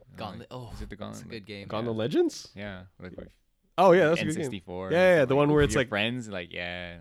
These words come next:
Speaker 3: Yeah.
Speaker 1: Those
Speaker 3: Oh,
Speaker 1: games are
Speaker 3: man,
Speaker 1: lit,
Speaker 3: I miss
Speaker 1: dude.
Speaker 3: those games.
Speaker 2: Yeah.
Speaker 1: Remember when they had the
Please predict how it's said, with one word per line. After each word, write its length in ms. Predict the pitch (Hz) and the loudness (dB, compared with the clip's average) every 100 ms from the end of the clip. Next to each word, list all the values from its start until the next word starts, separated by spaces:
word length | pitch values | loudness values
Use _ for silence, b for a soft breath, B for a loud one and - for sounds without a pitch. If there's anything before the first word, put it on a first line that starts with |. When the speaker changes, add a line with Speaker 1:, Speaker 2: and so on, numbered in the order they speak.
| 90 | -16
Speaker 3:
Yeah. 320 | 101 120 120 | -12 -8 -6
Speaker 1:
Those 120 | 127 | -6
Speaker 3:
Oh, 20 | 156 | -4
Speaker 1:
games 200 | 202 147 | -6 -6
are 60 | |
Speaker 3:
man, 140 | 123 131 | -8 -6
Speaker 1:
lit, 160 | 123 | -6
Speaker 3:
I 60 | - | -4
miss 200 | 110 165 | -6 -6
Speaker 1:
dude. 80 | 113 | -10
Speaker 3:
those 80 | 98 | -12
games. 240 | 95 113 _ - | -12 -12 _ -14
Speaker 2:
Yeah. 100 | - | -4
Speaker 1:
Remember 280 | 180 220 | -2 2
when 140 | 262 208 | 2 2
they 60 | |
had 180 | 180 151 | -2 -2
the 240 | 139 131 | -4 -6